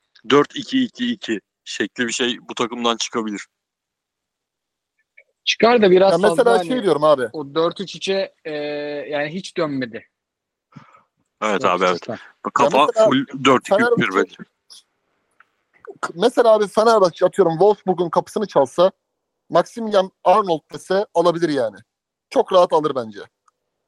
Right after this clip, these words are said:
Speaker 1: Abi hemen bakacağım. Arnold bu sene bir yere gitti galiba ya.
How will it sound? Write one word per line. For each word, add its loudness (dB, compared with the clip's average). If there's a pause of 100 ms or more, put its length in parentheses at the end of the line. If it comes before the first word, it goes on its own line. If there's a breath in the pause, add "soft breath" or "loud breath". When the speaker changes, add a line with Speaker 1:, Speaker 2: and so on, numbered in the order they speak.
(140)
Speaker 1:
Abi 0 (120)
hemen 2
bakacağım. 0
Arnold 0 (100)
bu -10
sene -2
bir -2
yere 4
gitti -12
galiba 0
ya. -6